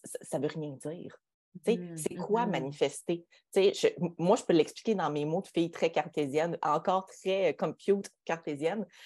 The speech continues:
Speaker 1: Vraiment, manifester, là, c'est de prendre le temps, là, de dire, « Je, je rêve à ». je le visualise comme si j'ai envie de le vivre. Je le nomme comme si j'étais pour le vivre, tu sais. Pe-, per-, personnellement, je vais vous donner un exemple qui est arrivé présentement quand je me suis séparée.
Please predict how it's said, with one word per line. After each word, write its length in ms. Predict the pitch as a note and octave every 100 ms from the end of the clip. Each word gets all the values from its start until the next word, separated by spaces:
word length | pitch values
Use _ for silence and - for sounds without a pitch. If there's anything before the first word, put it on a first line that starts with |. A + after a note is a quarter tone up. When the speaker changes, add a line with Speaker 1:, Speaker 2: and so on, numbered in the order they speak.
| - -
Speaker 1:
Vraiment, 260 | E3+ F3+ A#3+
manifester, 680 | G3+ D#3 F3+ F#3 E3 - A#3
là, 100 | F3
c'est 140 | -
de 80 | C#3+
prendre 360 | - G#3 G#3
le 160 | E3+ C#3+
temps, 280 | C#3+ E3 G3
là, 200 | E3+ E3 _ _ -
de 80 | D#3
dire, « 320 | C#3+ F3 F3+ _ _ _ _ -
Je, 180 | C3+ E3 -
je 160 | D3
rêve 520 | E3 - F3 F#3 F3+ B2+ -
à ». 180 | D#3 - _ -
je 140 | F3
le 120 | E3+
visualise 680 | D3 F#3+ E3 F#3 E3 G#3 G#3
comme 180 | G#3+ A3+
si 180 | -
j'ai 120 | D#3 D3
envie 280 | C#3+ D#3+
de 80 | E3
le 100 | C#3
vivre. 280 | C#3 F3 F3+ _ _
Je 180 | C3+ C#3+
le 120 | E3
nomme 460 | E3+ F3 F3 G#3 G3+
comme 180 | F3+ E3+
si 160 | -
j'étais 300 | D#3+ D3+ D#3
pour 180 | D#3 D#3
le 140 | C#3+ C3+
vivre, 280 | D3+ C#3+
tu 60 | -
sais. 200 | D#3+ D3 _ - _ -
Pe-, 80 | - - _ -
per-, 140 | D#3+ - - _ _
personnellement, 520 | G3 F#3 F3+ D#3+ D#3+
je 60 | F3
vais 60 | C#3
vous 60 |
donner 200 | D#3+ D#3+
un 80 | D#3
exemple 300 | C#3+ D#3 E3
qui 100 | E3
est 100 | D3
arrivé 220 | C#3 C#3+
présentement 760 | E3 - F3 D3+ D3 C#3+ D#3 E3+
quand 140 | - E3
je 100 | D3
me 80 | C#3+
suis 180 | -
séparée. 500 | D#3 D3+ C3+ C3+ G3